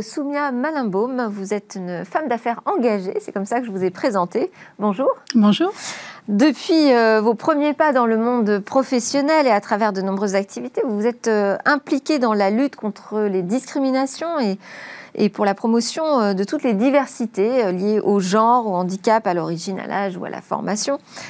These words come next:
Speaker 1: Alors, je peux citer, euh, beaucoup de choses, mais je, j'aurais pas le temps de tout citer, mais notamment la cofondation en deux mille sept de l'A F M D,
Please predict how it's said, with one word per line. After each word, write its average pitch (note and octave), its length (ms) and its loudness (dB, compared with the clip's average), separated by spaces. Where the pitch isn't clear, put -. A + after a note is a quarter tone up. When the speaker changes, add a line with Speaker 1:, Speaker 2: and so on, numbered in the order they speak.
Speaker 1:
Alors, F3+ 100 -4
je - 100 -10
peux C4 140 2
citer, C4 480 2
euh, F#3+ 60 2
beaucoup B3+ 300 0
de - 40 -4
choses, A#3+ 240 2
mais F#3+ 140 2
je, F3+ 220 0
j'aurais E3+ 200 0
pas G#3+ 100 2
le G#3+ 60 -4
temps A#3+ 120 0
de F#3 80 0
tout G3 120 -6
citer, G3 340 0
mais E3+ 140 -2
notamment A#3+ 420 2
la G3+ 120 2
cofondation A3+ 640 -2
en F#3+ 280 0
deux F#3+ 120 -2
mille G#3 120 0
sept A3+ 300 -4
de F#3+ 180 -2
l'A F#3 240 0
F F#3+ 100 -6
M F#3 160 -2
D, C#4+ 120 4